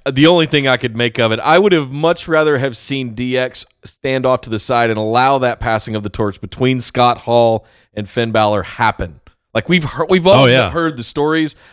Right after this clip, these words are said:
Speaker 1: but I think if it had been a moment between the two of them, or maybe even the three of them and Scott Hall,
Speaker 2: Yeah.
Speaker 1: I think that would have been a really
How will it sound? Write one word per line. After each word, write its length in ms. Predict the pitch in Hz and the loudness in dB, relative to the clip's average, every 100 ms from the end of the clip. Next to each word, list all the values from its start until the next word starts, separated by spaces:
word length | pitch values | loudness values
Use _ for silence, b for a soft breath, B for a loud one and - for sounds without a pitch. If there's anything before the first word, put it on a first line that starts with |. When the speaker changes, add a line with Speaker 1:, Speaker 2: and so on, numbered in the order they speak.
| b | b
Speaker 1:
but 80 | 143 | -2
I 60 | |
think 220 | 135 175 | 0 -2
if 100 | 170 | -2
it 140 | 151 151 | -2 0
had 160 | 147 | 0
been 140 | 135 139 | 0 0
a 120 | 113 | 0
moment 680 | 107 113 131 151 196 - - _ | -4 -2 0 2 -2 -4 -20 _
between 360 | 117 135 123 | -6 -2 -2
the 60 | 104 | -4
two 300 | - - 190 | -2 2 2
of 100 | 180 | 2
them, 280 | 208 220 240 _ _ _ _ | 0 -2 -8 _ _ _ _
or 40 | 127 | -2
maybe 180 | 147 147 | -2 0
even 200 | 147 131 | -4 -2
the 80 | 117 | -2
three 340 | - 135 147 | -4 -2 2
of 120 | 175 | 2
them 160 | 180 190 | 0 -2
and 80 | 170 | -2
Scott 260 | - 185 180 | -2 -2 2
Hall, 120 | 180 | 4
Speaker 2:
Yeah. 240 | 139 120 127 b b - | 4 2 -2 b b -4
Speaker 1:
I 80 | |
think 320 | 135 170 143 143 | 0 0 0 0
that 200 | 147 160 | 2 4
would 100 | 151 | 0
have 100 | 143 | 2
been 160 | 143 | 0
a 120 | 135 | 0
really 800 | 120 120 139 147 143 139 135 113 | -2 -2 0 2 2 2 0 -4